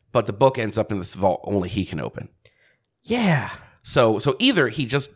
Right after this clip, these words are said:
Speaker 1: copied it down and took whatever spell he needed.
Speaker 2: Yeah, like, it, it, it was either a spell he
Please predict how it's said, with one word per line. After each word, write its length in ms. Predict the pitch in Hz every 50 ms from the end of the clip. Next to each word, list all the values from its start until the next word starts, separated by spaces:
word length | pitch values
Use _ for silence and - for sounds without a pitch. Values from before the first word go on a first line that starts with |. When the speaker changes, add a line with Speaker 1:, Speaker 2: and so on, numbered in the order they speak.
| - _ -
Speaker 1:
copied 340 | - 175 151 170 175 165 143
it 120 | 127 -
down 420 | - 143 139 131 117 107 98 92 - -
and 180 | 104 104 101
took 260 | - 113 104 101 - -
whatever 320 | - 95 104 104 107 101 98
spell 220 | - - 117 107 98
he 80 | 101
needed. 260 | 101 104 98 92 -
Speaker 2:
Yeah, 180 | 185 202 147 131
like, 160 | 135 147 156
it, 120 | 160 160 160 156 147
it, 200 | 139 156 160 151
it 80 | 160
was 160 | 160 165 151 180
either 240 | 190 175 175 165 -
a 120 | - 143 135
spell 640 | - - - - - 143 131 135 147 151 156 160 160
he 80 | -